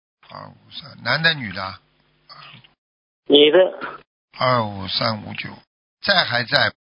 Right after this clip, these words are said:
Speaker 1: 不是太好啊。嗯。
Speaker 2: 他什么颜色啊，台长？
Speaker 1: 嗯，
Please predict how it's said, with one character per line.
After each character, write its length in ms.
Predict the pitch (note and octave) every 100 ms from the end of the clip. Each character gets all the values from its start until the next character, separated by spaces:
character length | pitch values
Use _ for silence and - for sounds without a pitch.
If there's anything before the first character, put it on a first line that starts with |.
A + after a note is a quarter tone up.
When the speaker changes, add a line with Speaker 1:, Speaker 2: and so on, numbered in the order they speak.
| -
Speaker 1:
不 80 | D3+
是 140 | C3+
太 220 | - C3+
好 140 | A2 F2
啊。 280 | F#2 F#2+ - _ _ _ -
嗯。 120 | F#2 - _ _ _ _ _
Speaker 2:
他 160 | - G#3
什 80 | -
么 140 | E3 G3+
颜 220 | D3 D3+ - _
色 120 | - E3
啊， 160 | D3+
台 120 | B2 B2
长？ 220 | A2+ F#2+ - _ _ _ _ _ _ _ -
Speaker 1:
嗯， 680 | D3 C#3 B2+ G#2+ F#2+ F#2